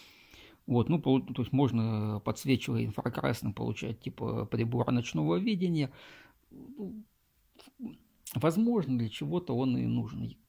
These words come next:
Как-то и есть какая-то такая, да, там, детская мечта.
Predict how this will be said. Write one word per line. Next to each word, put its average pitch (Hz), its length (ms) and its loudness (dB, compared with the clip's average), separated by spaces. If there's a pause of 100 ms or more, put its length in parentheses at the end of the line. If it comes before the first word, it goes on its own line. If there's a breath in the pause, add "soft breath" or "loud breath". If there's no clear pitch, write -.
(100)
Как-то 120 300 -6
и 113 160 0
есть 131 480 0
какая-то 117 400 -4
такая, 110 420 -4
да, 107 160 -4
там, 107 220 -4
детская 113 440 -6
мечта. 151 640 -4